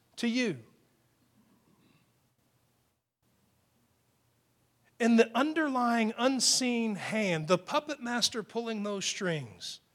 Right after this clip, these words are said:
would be one with a dark agenda to put anger in you, to open up the door, to spread the disease, to open up the door, to introduce pain, to open up the door, to derail deliverance, to open up the door,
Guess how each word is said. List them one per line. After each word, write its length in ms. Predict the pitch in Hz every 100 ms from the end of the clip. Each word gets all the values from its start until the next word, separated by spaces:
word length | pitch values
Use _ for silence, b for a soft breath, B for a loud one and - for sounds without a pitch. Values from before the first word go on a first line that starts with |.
| _ _ _ _
would 100 | 185
be 140 | 175 208
one 300 | 180 220 214
with 160 | 196
a 60 | 175
dark 380 | 143 175 214 214
agenda 540 | 175 165 160 120 - - _ _ _ -
to 100 | 143
put 180 | 170
anger 320 | 175 170 131 117
in 140 | 104
you, 140 | 101 95 _ _ _ _ _ _ _ _ _ _ _ _ - _ _ _ -
to 100 | 190
open 300 | 247 254 240
up 160 | 247
the 80 | 240
door, 520 | 226 254 214 156 104 - -
to 100 | 180
spread 380 | 160 - 233 220
the 80 | 233
disease, 560 | 220 175 240 220 185
to 80 | -
open 260 | 233 247 240
up 140 | 247
the 80 | 247
door, 240 | 254 247
to 120 | 202 196
introduce 440 | 233 233 254 -
pain, 400 | - 240 208 165 B -
to 100 | 262
open 240 | 277 269
up 140 | 254
the 80 | 254
door, 240 | 233 254 220
to 140 | 220
derail 480 | 190 247 226 240 240
deliverance, 560 | 247 240 247 214 170 B B
to 100 | 240
open 280 | 262 285 262
up 180 | 262 269
the 80 | 254
door, 500 | 247 277 254 180